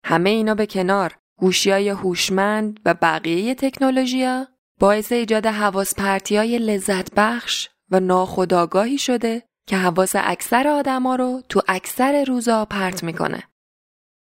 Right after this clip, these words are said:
اینکه تا چه حد این حواس پرتیا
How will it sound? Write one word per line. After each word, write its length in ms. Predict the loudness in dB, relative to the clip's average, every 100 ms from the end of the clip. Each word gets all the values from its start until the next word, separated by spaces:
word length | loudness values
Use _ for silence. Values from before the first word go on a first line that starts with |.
| _ 0
اینکه 320 | 2 2 -2
تا 260 | 0 0
چه 320 | 0 -2 0 0
حد 580 | 0 -2 -2 -2 -8 -20 _ -2
این 220 | 0 0
حواس 520 | 0 2 2 0 -2
پرتیا 680 | -2 0 -2 0 2 2 0